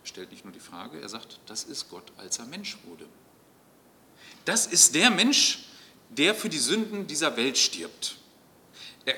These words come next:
Gott kommt in seine sichtbare Welt und jeder, der daran glaubt, wird gerettet. Das ist das Anliegen von Lukas, uns das nahezubringen. Und er macht das in einer Art und Weise in dieser Geschichte, die wir heute betrachten wollen. Und zwar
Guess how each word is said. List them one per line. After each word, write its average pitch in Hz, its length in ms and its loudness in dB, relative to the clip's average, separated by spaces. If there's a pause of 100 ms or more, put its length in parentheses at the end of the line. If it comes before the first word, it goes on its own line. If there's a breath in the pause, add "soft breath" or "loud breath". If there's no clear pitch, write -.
(120)
Gott - 320 2
kommt 233 260 0
in 147 80 -2
seine 120 220 2
sichtbare 175 640 0
Welt 135 300 0
und 110 160 -8
jeder, 214 300 -2
der 165 100 -4
daran 127 300 -6
glaubt, 98 320 -10
wird 120 120 -12
gerettet. - 480 -12 (640)
Das 180 240 6
ist - 240 2
das - 180 4
Anliegen 127 400 0
von 196 220 0
Lukas, 226 340 0
uns 127 220 0
das - 200 4
nahezubringen. 180 680 2 (1600 loud breath)
Und 165 140 6
er 156 80 8
macht 226 260 6
das 175 160 6
in 151 120 2
einer 147 260 6
Art 233 240 8
und 151 180 2
Weise 214 340 6
in 113 120 0
dieser 110 240 -4
Geschichte, 143 580 -6 (540 loud breath)
die 151 100 -4
wir 143 160 4
heute 170 220 2
betrachten 147 580 -2
wollen. 135 240 0
Und 151 100 -6
zwar 123 480 -2